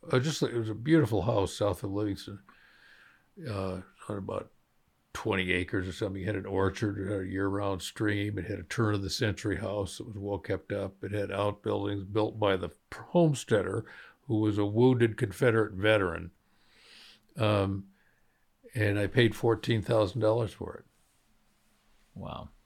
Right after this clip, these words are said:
Speaker 1: And the house I bought in Key West, I bought for, uh, two houses with a little courtyard in between. I paid, I think that was twenty-six thousand dollars. So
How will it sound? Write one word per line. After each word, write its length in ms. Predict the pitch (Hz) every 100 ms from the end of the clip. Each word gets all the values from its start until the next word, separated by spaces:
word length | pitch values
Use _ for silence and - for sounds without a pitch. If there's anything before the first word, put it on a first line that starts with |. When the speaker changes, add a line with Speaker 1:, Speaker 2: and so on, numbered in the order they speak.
| _ _ _ _ -
Speaker 1:
And 160 | 107
the 100 | 98
house 280 | 110 113 -
I 60 | 104
bought 260 | 104 104
in 80 | 101
Key 200 | 120 104
West, 340 | 104 104 98
I 80 | 101
bought 320 | 95 95 95
for, 300 | - 98 87 - - _ _ _ - _ _ - - -
uh, 240 | 101 87 87 -
two 200 | 165 175
houses 460 | 110 95 85 107 95
with 180 | 98
a 40 | 98
little 220 | 101 98
courtyard 500 | - 117 113 110 98
in 80 | 98
between. 400 | 95 - 107 98
I 100 | 98
paid, 360 | 90 - 101 - -
I 40 |
think 200 | 110 107
that 160 | - 107
was 100 | 107
twenty-six 600 | - 110 92 - 110 -
thousand 340 | 101 90 87 92
dollars. 440 | 87 90 92 - -
So 160 | 101